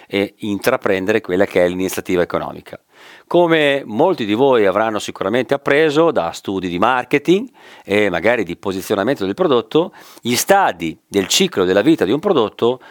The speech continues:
sono sostanzialmente i seguenti e possiamo così definirli, rappresentarli attraverso questa sorta di, di grafico,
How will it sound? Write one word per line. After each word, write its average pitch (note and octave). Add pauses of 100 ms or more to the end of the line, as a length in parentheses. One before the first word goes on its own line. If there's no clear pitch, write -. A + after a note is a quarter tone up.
(140)
sono D#3
sostanzialmente B2
i F2
seguenti F2 (280)
e -
possiamo G#2+ (300)
così A2 (140)
definirli, G#2
rappresentarli F#2 (200)
attraverso G#2
questa F#2+
sorta G#2+
di, F2+ (880)
di G#2
grafico, -